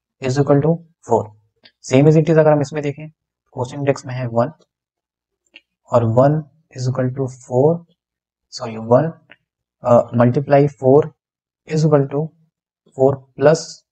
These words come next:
one। तो four, uh, multiply वन हो जाएगा, फ़ोर प्लस वन अगर हम ऐड करते हैं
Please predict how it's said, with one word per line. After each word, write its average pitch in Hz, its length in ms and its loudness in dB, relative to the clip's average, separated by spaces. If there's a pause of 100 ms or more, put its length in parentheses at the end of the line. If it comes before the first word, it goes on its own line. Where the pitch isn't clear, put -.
(320)
one। 117 240 -2 (1080)
तो 123 280 4
four, 147 600 0
uh, 123 240 -8
multiply 135 580 -4 (840)
वन 127 220 2
हो 131 100 0
जाएगा, 127 260 4
फ़ोर 123 340 -2 (420)
प्लस 156 360 0 (100)
वन 123 240 2
अगर 151 140 4
हम 131 140 -4
ऐड 123 160 -10
करते 123 240 -14
हैं 165 260 -16